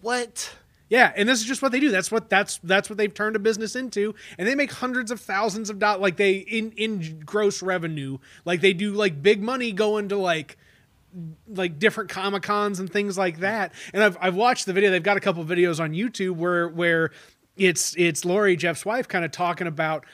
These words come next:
Speaker 2: um, just how it came to be. And it's like Jeff just one day when they were at a Comic Con, like, he, he rented out some hotel rooms and, like, turned the shit into, uh, some, some, like, make your own adventure rooms. And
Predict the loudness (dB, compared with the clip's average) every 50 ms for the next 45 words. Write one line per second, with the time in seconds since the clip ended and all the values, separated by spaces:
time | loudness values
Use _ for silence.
0 | -20 _ _ -6 -4 -4 -4 -4 -6 -8 -14 _ _ -12 -6 -6 -6 -6 -6 -6
1 | 0 2 2 4 2 0 -2 -2 -2 -2 0 -2 -4 -4 -4 -4 -6 -6 -6 -4
2 | -2 -2 -2 -2 -2 -4 -6 -6 -6 _ -8 -4 -2 -2 0 0 0 0 0 2
3 | 2 2 2 4 4 2 2 0 -2 -2 -4 -2 -4 -4 -4 -4 -4 -4 -6 -8
4 | -16 -20 -10 -6 -6 -4 -2 -2 -2 -2 -2 -4 -4 -2 -2 -4 -2 0 0 0
5 | 2 4 4 4 4 2 0 -4 -2 0 0 0 2 2 0 0 2 0 0 -2
6 | -2 -4 -2 -2 -2 -2 -4 -12 -20 -20 _ -10 -2 -2 0 0 0 -2 -2 -2
7 | 0 2 0 2 2 0 0 0 -2 -6 -2 -2 0 0 0 0 0 -2 -4 -6
8 | -12 _ _ _ _ _ _ -18 -16 -16 -16 -18 _ _ -10 -8 0 2 4 4
9 | 4 2 0 -4 -6 -6 -8 -8 -8 -6 -4 -4 -2 0 0 0 0 -2 -4 0
10 | 0 0 0 0 -2 0 0 0 0 -2 -2 -2 -2 -2 -2 -2 0 0 0 0
11 | 0 -4 -6 -6 -8 -12 -18 -20 -14 _ -8 -8 -8